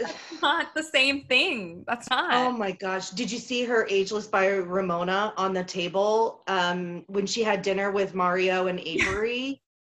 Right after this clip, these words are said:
Speaker 1: I'm like, "Who are
Speaker 2: I
Speaker 1: you
Speaker 2: was like, "Oh,
Speaker 1: advertising?"
Speaker 2: she, she supports herself."
Speaker 1: <laughs> Yeah.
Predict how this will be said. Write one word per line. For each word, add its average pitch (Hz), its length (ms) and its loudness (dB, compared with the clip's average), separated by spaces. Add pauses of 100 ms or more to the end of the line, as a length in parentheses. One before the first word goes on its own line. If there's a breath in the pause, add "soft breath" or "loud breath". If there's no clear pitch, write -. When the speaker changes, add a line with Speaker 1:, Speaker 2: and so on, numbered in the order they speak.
(280)
Speaker 1:
I'm 302 80 2
like, 320 280 0
"Who 320 200 -2
are 359 60 2
Speaker 2:
I 262 80 6
Speaker 1:
you 262 80 4
Speaker 2:
was 269 140 2
like, 233 240 4
"Oh, 247 80 0
Speaker 1:
advertising?" - 240 -4
Speaker 2:
she, 349 100 0
she 392 180 2
supports 381 400 2
herself." 339 680 0
Speaker 1:
<laughs> 339 60 -10 (540)
Yeah. 202 260 2